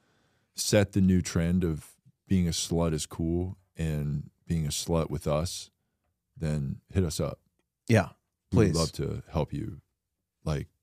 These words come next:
Speaker 1: spread a positive message that slutty stuff is awesome.
Speaker 2: Yes.
Speaker 1: Yeah.
Speaker 2: <clears throat> So there are all these flying objects being shot down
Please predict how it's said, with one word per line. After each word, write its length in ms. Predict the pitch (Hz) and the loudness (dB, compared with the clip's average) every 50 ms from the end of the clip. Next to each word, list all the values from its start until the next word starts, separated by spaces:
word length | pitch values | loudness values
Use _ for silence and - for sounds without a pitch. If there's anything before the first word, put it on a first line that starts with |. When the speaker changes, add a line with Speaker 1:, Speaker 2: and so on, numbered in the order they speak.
| _ _ | _ _
Speaker 1:
spread 400 | - - - - - 95 85 76 | -12 -12 -10 -4 0 0 0 0
a 40 | - | -2
positive 600 | - - - - 107 101 92 85 85 78 71 67 | -6 -10 -4 0 0 0 2 0 0 -4 -2 -2
message 480 | 80 78 73 73 - - 69 - - - | -2 -2 -2 -2 -4 -6 -6 -8 -8 -8
that 160 | - - - | -8 -8 -6
slutty 500 | - - - - - 95 87 82 80 78 69 | -4 -6 -6 -4 -2 0 0 0 0 -2 -4
stuff 420 | - - - 87 73 69 69 - | -6 -4 -2 -2 -2 -2 -4 -6
is 220 | 73 - 80 - - - | -10 -10 -12 -14 -16 -12
awesome. 440 | - - - - - - - - - _ _ | -10 -10 -8 -8 -10 -14 -16 -18 -20 _ _
Speaker 2:
Yes. 400 | - - - - - - - - _ _ _ _ _ - | -2 -2 -2 -2 -4 -8 -10 -12 _ _ _ _ _ -4
Speaker 1:
Yeah. 120 | - 69 - - _ _ _ _ _ _ _ _ _ _ _ - - - - _ _ _ _ _ _ _ _ _ _ _ _ - | -4 -4 -4 -4 _ _ _ _ _ _ _ _ _ _ _ -20 -20 -20 -20 _ _ _ _ _ _ _ _ _ _ _ _ -2
Speaker 2:
<clears throat> 180 | - 156 170 135 | 0 2 2 2
So 580 | 110 - - 175 156 151 143 139 135 135 131 131 | 2 4 6 6 8 8 8 8 8 8 6 4
there 460 | 127 123 135 143 143 143 139 139 139 | 4 6 6 8 8 8 8 6 6
are 200 | 113 120 131 127 | 6 6 4 6
all 260 | 104 139 151 165 165 | 6 4 6 6 4
these 540 | 156 139 135 135 131 123 120 107 - - - - | 6 6 6 6 6 4 4 2 0 -4 -6 -8
flying 540 | - - - - 147 151 165 180 185 180 | -10 -8 -4 0 2 4 6 6 6 4
objects 540 | 160 110 135 143 147 139 123 117 104 - - | 4 6 6 6 6 6 4 4 4 2 2
being 220 | - - 117 110 101 | 0 2 4 4 4
shot 580 | 92 - - - - 143 139 147 156 135 131 113 | 2 0 -2 2 2 4 4 4 2 2 2 4
down 540 | 120 117 123 123 113 98 90 80 92 101 | 6 6 8 6 6 4 2 0 -6 -10